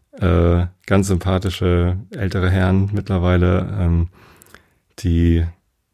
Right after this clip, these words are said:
ja, die Firma geprägt haben und, und, ja, gegründet, geprägt und halt immer noch begleiten. Also sind halt nicht mehr, ähm, nicht mehr im Vorstand.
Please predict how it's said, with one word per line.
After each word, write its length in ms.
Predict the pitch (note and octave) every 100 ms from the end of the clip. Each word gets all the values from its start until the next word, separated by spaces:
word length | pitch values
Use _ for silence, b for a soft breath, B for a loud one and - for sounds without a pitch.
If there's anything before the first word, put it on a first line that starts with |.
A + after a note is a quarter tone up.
| _
ja, 340 | - F#2 D#2 D#2 -
die 80 | F#2
Firma 300 | - F#2+ F2
geprägt 420 | F2+ - F#2+ -
haben 300 | E2+ E2 E2
und, 480 | - F2 - - -
und, 300 | F#2 E2+ -
ja, 160 | G#2+ F2
gegründet, 640 | - - G#2 A2 A2 -
geprägt 500 | F#2 - G2 F#2+ -
und 320 | F#2+ E2+ - B B B B B -
halt 120 | F#3
immer 140 | - F2+
noch 160 | E2+
begleiten. 560 | - F2 F2 E2 E2+ E2 - -
Also 200 | G2 F2
sind 240 | E2 F2+
halt 140 | F2+ F2
nicht 180 | F2 -
mehr, 400 | E2+ E2 E2 D#2+ b b b b b b b _ _ D#4 G3
ähm, 400 | E2 D#2+ D#2+ D#2 _ _ -
nicht 180 | F#2+ -
mehr 80 |
im 100 | E2
Vorstand. 680 | E2 G#2+ G#2 - G2 F#2+ -